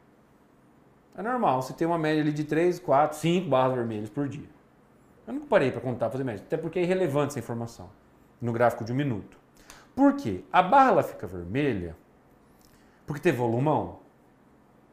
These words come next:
Sim. Mas, Osnei, como assim porque teve volumão? Você precisa de uma referência.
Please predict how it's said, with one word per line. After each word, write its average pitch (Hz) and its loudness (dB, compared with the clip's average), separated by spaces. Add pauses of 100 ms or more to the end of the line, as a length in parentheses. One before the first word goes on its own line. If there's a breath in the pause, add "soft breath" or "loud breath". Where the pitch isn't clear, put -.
(240)
Sim. 123 -6 (640 soft breath)
Mas, 139 -4
Osnei, 170 -2
como 294 -6
assim 143 -4
porque - -12
teve 123 -6
volumão? 113 -6 (760 soft breath)
Você 113 -4
precisa 123 -4
de 113 -4
uma 107 -4
referência. 147 -4